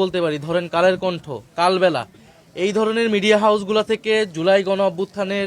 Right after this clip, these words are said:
এনসিপি নেতাকর্মীদের বিরুদ্ধে ক্রমাগত অপপ্রচার চলছে। এবং এই মিডিয়াগুলো কারা পরিচালনা করছে, তাদের মালিক, তাদের সম্পাদকদের কারা বসিয়েছে পাঁচই আগস্টের পরে, এটাও কিন্তু বাংলাদেশের মানুষ জানে। ফলে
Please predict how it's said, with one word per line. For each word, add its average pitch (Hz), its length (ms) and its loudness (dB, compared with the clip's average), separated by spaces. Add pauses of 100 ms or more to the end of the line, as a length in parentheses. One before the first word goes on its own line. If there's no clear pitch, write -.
(140)
এনসিপি 185 420 -8
নেতাকর্মীদের 180 720 -2 (480)
বিরুদ্ধে 202 400 2 (480)
ক্রমাগত 233 480 0
অপপ্রচার 208 500 -4 (120)
চলছে। 202 320 -4 (760)
এবং 170 280 4 (480)
এই 214 80 0
মিডিয়াগুলো 214 600 0
কারা 190 300 4
পরিচালনা 220 500 -2
করছে, 202 300 -4
তাদের 170 260 -2
মালিক, 180 340 0
তাদের 175 300 -2
সম্পাদকদের 185 540 0
কারা 185 300 4
বসিয়েছে 214 360 0
পাঁচই 175 280 -4
আগস্টের 165 280 -12
পরে, 139 180 -8
এটাও 185 160 0
কিন্তু 180 240 -8
বাংলাদেশের 147 460 -8
মানুষ 143 200 -10 (100)
জানে। 139 180 -4 (760)
ফলে 165 180 -2